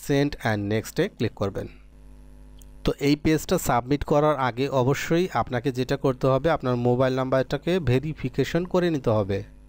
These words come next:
ভেরিফাই এইটাতে ক্লিক করার পর আপনাকে একটা কোড যাবে আপনার মোবাইলে, সেই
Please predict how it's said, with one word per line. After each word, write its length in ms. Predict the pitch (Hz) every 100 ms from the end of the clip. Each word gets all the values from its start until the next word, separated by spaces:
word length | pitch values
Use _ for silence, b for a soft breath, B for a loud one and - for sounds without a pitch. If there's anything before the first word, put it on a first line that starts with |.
| - 113
ভেরিফাই 680 | 113 123 143 - 170 131 135
এইটাতে 480 | 139 127 120 135
ক্লিক 280 | - 135 131
করার 260 | - 131 131
পর 220 | - 180
আপনাকে 360 | 139 127 120 123
একটা 220 | - 135 -
কোড 260 | 131 127
যাবে 220 | 120 117 135
আপনার 260 | 135 131
মোবাইলে, 560 | 123 117 120 127 147 208 B B B B
সেই 300 | - 143 135